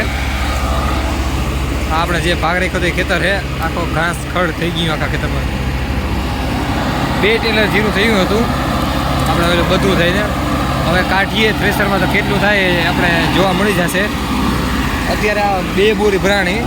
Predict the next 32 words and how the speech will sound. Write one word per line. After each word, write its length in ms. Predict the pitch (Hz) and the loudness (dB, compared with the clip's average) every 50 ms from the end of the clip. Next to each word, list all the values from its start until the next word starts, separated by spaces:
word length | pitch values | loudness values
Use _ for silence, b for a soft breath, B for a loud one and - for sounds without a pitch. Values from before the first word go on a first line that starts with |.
| - - | -2 0
સાઠ 220 | 196 196 202 202 - - | 0 0 0 0 0 0
કિલો 120 | 190 196 | 0 2
આજુબાજુની 560 | 196 202 190 196 196 190 175 175 180 180 180 180 | 2 2 2 2 2 2 2 2 0 0 0 0
અત્યારે 340 | 180 180 - 185 175 - | 0 0 0 0 2 2
ભરેલી 320 | 165 175 190 180 170 156 170 | 2 2 2 2 2 0 0
છે. 80 | 170 160 | 0 0
આ 140 | 147 139 135 135 - - - - - - - - - 139 - - - - | 0 0 -2 -2 -2 -4 -2 -2 -2 -2 -2 -2 -2 -2 -2 -2 0 0
સાઠ 220 | 175 185 190 185 - | 0 0 0 -2 -2
કિલો 140 | 202 208 202 | -2 0 0
નહીં, 160 | 208 208 180 | 0 0 0
સોરી, 280 | - 196 196 185 180 185 - - - - - - - | 0 2 2 2 2 0 0 -2 -2 -2 -2 0 0
ચાલીસ 300 | 175 175 180 180 165 156 - | 0 2 2 0 0 0 0
કિલો 120 | 175 165 156 | 0 2 2
આજુબાજુ, 360 | 151 147 143 143 139 139 143 135 - - | 2 2 2 2 2 2 0 0 0 0
ચાલીસ 280 | 160 156 147 143 139 135 131 | 0 0 0 0 0 0 0
કિલો. 180 | - 147 - - - - 120 - - - - - _ - - - - - | 0 0 -2 -2 -2 -2 -2 -2 -4 -4 -6 -6 _ -16 -14 -10 -6 -4
અત્યારે 360 | - - - 202 202 202 190 | -2 0 0 2 2 0 0
ત્રીજી 300 | - 185 196 185 208 214 | 0 0 0 0 2 2
બોરી 220 | 196 208 208 208 | 2 2 2 2
ભરાય, 320 | 180 185 196 208 220 226 220 - - - - - | 2 2 2 2 2 0 -2 -4 -4 -4 -4 -2
આ 100 | 165 180 | -2 0
બોરી 220 | 180 185 196 196 196 | 2 2 2 4 2
આખી 200 | 196 196 202 196 | 2 2 2 0
નથી 200 | 208 202 208 196 | 2 2 2 2
ભરી. 280 | 190 202 202 220 233 - - - - - - - - - - - - - - - - - - - 139 135 - - - 117 127 - 185 | 2 2 2 2 0 -2 -4 -4 -4 -4 -4 -2 -2 -2 -2 -2 -2 -2 0 0 0 0 0 0 2 2 2 0 0 0 0 2 2
ચાલીસ 280 | 185 196 208 214 185 | 2 2 0 0 -2
કિલો 180 | - - 214 208 | 0 0 2 2
આજુબાજુ 520 | 202 202 202 185 190 202 202 202 185 208 202 190 - - | 2 2 2 2 2 2 2 2 2 4 2 2 2 2
થયું 200 | 190 208 220 208 | 0 0 2 2
છે 120 | 185 196 190 208 233 220 - - - - 156 156 | 2 2 2 2 2 2 0 0 0 0 0 0
એક 80 | 180 180 - | 0 2 2
બોરીમાં, 420 | 180 180 170 170 165 175 196 214 | 2 2 2 2 2 2 2 2